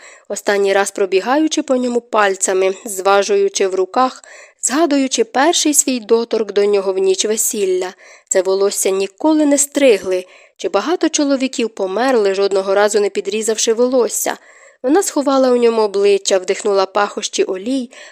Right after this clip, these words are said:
пахощі трави та теплої землі, диму чоловічого сім'я та коней. Пахощі Дрого.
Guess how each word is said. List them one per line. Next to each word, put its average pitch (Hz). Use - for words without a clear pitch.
пахощі 277
трави 220
та 285
теплої 254
землі, 214
диму 240
чоловічого 196
сім'я 254
та 233
коней. 185
Пахощі 269
Дрого. 190